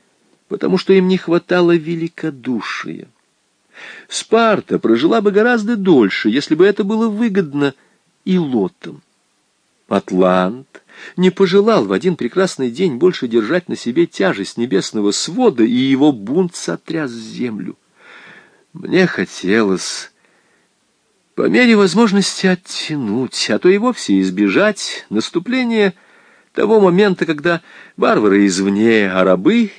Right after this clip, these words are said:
изнутри обрушатся на мир,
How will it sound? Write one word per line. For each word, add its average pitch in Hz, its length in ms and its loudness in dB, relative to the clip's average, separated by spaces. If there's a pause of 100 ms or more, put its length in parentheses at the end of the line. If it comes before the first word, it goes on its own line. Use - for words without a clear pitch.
(120)
изнутри 170 760 -4 (420)
обрушатся 123 800 2
на 110 160 2
мир, 113 360 2